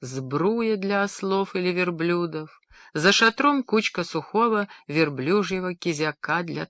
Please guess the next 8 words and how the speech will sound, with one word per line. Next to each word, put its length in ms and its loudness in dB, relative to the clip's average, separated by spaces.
топлива. 680 -10
И 120 -4
так 340 0
всю 320 -10
жизнь, 540 -10
столетия, 1040 -6
тысячи 640 -6
лет, 420 -4